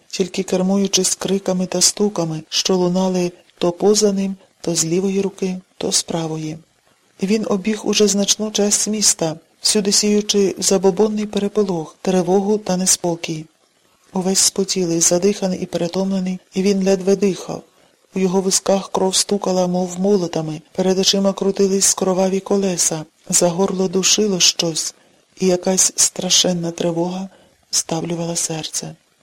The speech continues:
Він тікав тепер щосили, немов сповнивши якийсь страшенний злочин. Бажав сховатися десь, бажав бути дома.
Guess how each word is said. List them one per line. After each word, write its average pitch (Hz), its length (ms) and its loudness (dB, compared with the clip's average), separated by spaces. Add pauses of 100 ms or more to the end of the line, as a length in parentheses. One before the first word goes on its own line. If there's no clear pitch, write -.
(640)
Він 190 260 0
тікав 202 320 0
тепер 185 300 -4
щосили, 180 640 -2 (480)
немов 185 280 2
сповнивши 190 580 2
якийсь 190 300 0
страшенний 190 760 0
злочин. 180 560 -2 (640)
Бажав 180 340 0
сховатися 175 600 -2
десь, 165 320 -4 (440)
бажав 170 320 -2
бути 185 360 -6 (120)
дома. 156 440 -8